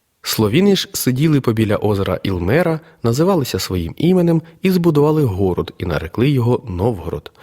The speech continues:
А другі ж сиділи по Десні, по Семі і по Сулі і називалися Сівера. І так розійшовся словенський народ, його іменем і грамота названа словенською". Це чи не перша писемна згадка про слов'янські племена, що населяли території України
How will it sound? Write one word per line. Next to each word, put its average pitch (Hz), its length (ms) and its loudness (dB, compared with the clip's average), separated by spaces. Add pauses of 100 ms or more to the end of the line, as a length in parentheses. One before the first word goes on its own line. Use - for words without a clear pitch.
(240)
А 85 140 -2
другі 170 500 0
ж - 80 -6
сиділи 170 360 0
по 175 120 0
Десні, 113 540 0
по - 160 -6
Семі 156 520 0 (240)
і 190 100 -2
по 175 140 -2
Сулі 95 460 -2
і 92 80 -2
називалися 110 720 -2
Сівера. 85 580 -4 (520)
І - 80 -2
так - 260 -2
розійшовся 156 720 0
словенський 85 600 -4
народ, 139 340 -2 (240)
його 95 400 -2
іменем 160 440 2 (100)
і 110 80 2
грамота 135 600 -2 (120)
названа 117 540 -2
словенською". 98 840 -4 (1080)
Це 135 340 0
чи - 200 -2
не 107 140 2
перша 107 440 0
писемна 85 460 -4
згадка 113 420 -4
про 98 260 -4
слов'янські 95 640 -4
племена, 95 480 -2
що - 220 -4
населяли 131 440 0
території 101 520 -2
України 156 600 0